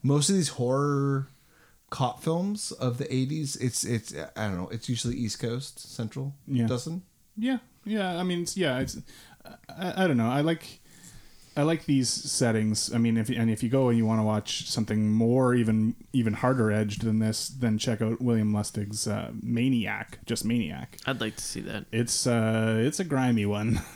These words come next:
Speaker 2: It is an unsettling movie for sure. But I think we should rate this.
Speaker 1: Yeah, let's rate this, and then I have one other thing, and then we're gonna wrap everything up. Uh, so, Andy, you're the guest.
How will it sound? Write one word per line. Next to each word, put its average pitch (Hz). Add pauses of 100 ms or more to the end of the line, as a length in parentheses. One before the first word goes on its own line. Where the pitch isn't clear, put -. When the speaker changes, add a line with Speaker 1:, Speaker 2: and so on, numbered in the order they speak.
(140)
Speaker 2:
It 160
is 165
an 156
unsettling 117 (460)
movie 104
for -
sure. 107 (360)
But 135
I 147
think 202
we 196
should 165
rate 135
this. 117
Speaker 1:
Yeah, 185
let's 190
rate 208
this, 214
and 180
then 180
I 160
have 165
one 175 (420)
other 156
thing, 151
and 131
then 131
we're 131
gonna 135
wrap 127
everything 127
up. 101 (540)
Uh, 113
so, 127 (120)
Andy, 143 (560)
you're 135
the 135
guest. 110